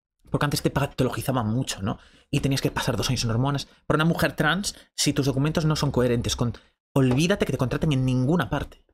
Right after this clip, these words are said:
En ninguna. Así que tienes que estar dos años que no te... que no puedes trabajar, que si trabaja...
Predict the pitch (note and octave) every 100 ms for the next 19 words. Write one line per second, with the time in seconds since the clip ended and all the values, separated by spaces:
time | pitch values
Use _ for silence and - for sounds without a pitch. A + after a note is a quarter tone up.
0 | _ _ F3 E3 D#3 D3 D#3 F3+ G#2+ -
1 | - - _ _ - C#3 D3+ D#3+ E3 F3+
2 | D3+ E3+ G3+ B3+ - C#3+ C#3+ - - -
3 | D3+ D#3 - D#3+ D#3+ F#3+ A3 A3 - -
4 | - D3+ D#3 D#3 E3+ - -